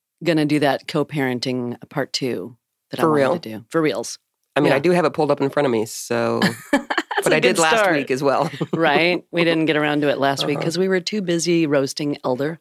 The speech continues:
Speaker 1: Holland.
Speaker 2: 'Cause he's a dick face. Yeah.
Speaker 1: Yeah.
Speaker 2: Fucking religion.
Speaker 1: I know.
Speaker 2: Period. End of story. That's
Speaker 1: Fucked
Speaker 2: like,
Speaker 1: you up.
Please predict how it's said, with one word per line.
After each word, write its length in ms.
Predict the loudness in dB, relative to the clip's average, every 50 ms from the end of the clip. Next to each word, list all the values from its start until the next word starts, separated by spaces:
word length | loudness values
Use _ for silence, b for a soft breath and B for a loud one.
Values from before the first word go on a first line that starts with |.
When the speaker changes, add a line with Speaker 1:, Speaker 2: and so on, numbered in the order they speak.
| _ _
Speaker 1:
Holland. 720 | _ -8 -2 -2 0 2 2 0 0 -2 -6 -12 -18 -20 -20 _ -4
Speaker 2:
'Cause 140 | -2 0
he's 120 | 0 0 0
a 20 |
dick 240 | 0 0 -2 -2 -2
face. 420 | -2 -2 -2 -2 -6 -12 -14 -14 -16 -20 -12 -8
Yeah. 220 | -6 -6 -6 -6 -6
Speaker 1:
Yeah. 200 | -6 -6 -8 -8 -12 _ _ _ -20
Speaker 2:
Fucking 500 | -18 -12 -8 -8 -8 -4 -2 -2 0 0
religion. 500 | 0 0 -2 -2 -2 -2 -4 -8 -8 -10 -8 _
Speaker 1:
I 220 | -2 0 2 2 2
know. 320 | 2 2 2 0 0 -2
Speaker 2:
Period. 340 | -2 -2 0 0 2 2 2
End 160 | 2 0 0
of 80 | -2 -4
story. 260 | -4 -4 -4 -2 -2
That's 120 | 0 0 0
Speaker 1:
Fucked 140 | 0 0 2
Speaker 2:
like, 100 | 2 2
Speaker 1:
you 60 | 2
up. 180 | 2 2 0